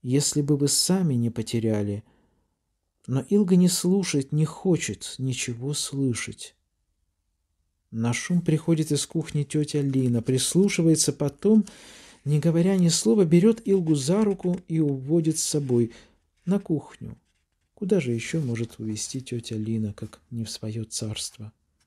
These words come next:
Может быть, Илге только того и нужно, чтобы кто-то спокойно взял ее за руку и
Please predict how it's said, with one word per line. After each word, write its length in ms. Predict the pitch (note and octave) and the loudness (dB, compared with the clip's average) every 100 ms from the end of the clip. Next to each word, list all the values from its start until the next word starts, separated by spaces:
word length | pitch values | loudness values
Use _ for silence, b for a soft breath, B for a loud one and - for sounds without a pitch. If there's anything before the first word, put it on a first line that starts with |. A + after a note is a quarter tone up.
| _ _ _ _ _ | _ _ _ _ _
Может 280 | D#3+ F#3 F3 | -2 0 0
быть, 300 | E3+ F3+ - - | 0 -2 -4 -4
Илге 320 | G#3 F#3 F#3+ | -2 0 -2
только 340 | - F#3+ F#3 | -2 -2 -2
того 320 | F#3+ F3 F3 | -4 -2 2
и 60 | F#3 | 4
нужно, 520 | F3 G3 G#3 D3+ B2+ | 4 6 4 2 -6
чтобы 360 | A#2+ - C#3+ C#3+ | -10 -8 -8 -8
кто-то 400 | - G#3+ G#3+ C3 | -8 -8 -6 -6
спокойно 680 | - - C#3+ _ A3+ G#3+ F#3+ | -8 -10 -12 _ 0 2 0
взял 380 | C#3 - F#3+ F#3+ | -2 -2 0 0
ее 200 | D#3 C#3+ | 0 -2
за 280 | B2+ D#3+ | -2 -2
руку 400 | F#3 E3 - D3+ _ | -2 -4 -6 -12 _
и 140 | E3 | -12